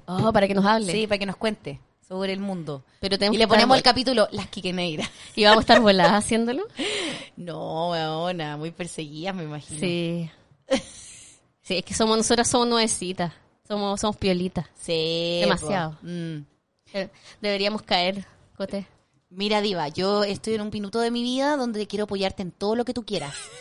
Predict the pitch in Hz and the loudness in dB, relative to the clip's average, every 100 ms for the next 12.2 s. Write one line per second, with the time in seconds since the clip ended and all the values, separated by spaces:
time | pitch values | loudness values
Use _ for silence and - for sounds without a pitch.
0 | - - 185 190 208 226 208 208 220 202 | -18 -10 -8 -6 -4 -2 -2 -2 -6 -6
1 | 240 277 269 226 220 214 180 220 185 170 | -2 0 0 -2 -2 -4 -4 -4 -2 0
2 | 175 180 180 143 - 147 147 427 - 190 | -2 -4 -4 -6 -6 -6 -4 -4 -6 -8
3 | 262 311 285 - _ - 226 277 269 - | -6 -6 -8 -12 _ -8 -6 -6 -8 -12
4 | _ 269 294 233 220 240 220 - - 339 | _ -16 -8 -4 -4 -6 -10 -10 -2 0
5 | 330 339 _ _ 196 - 208 302 440 175 | -2 -6 _ _ -6 -4 0 0 2 0
6 | - 180 302 370 _ _ _ 302 311 262 | -2 -10 -10 -12 _ _ _ -6 -4 0
7 | 370 494 508 494 494 571 - - - 254 | 8 10 10 10 10 8 4 -20 -4 0
8 | 311 165 156 320 320 247 - 190 202 _ | 2 0 -2 -10 -10 -14 -12 -12 -12 _
9 | _ _ 185 160 - 190 196 254 294 330 | _ _ -6 -6 -2 -2 4 4 6 2
10 | 320 294 285 - 240 233 269 311 311 320 | 2 4 4 4 4 4 2 4 4 4
11 | 311 294 254 240 254 294 302 285 277 247 | 0 -2 -2 0 -2 -4 -4 -4 -4 -6
12 | 170 - | -6 -12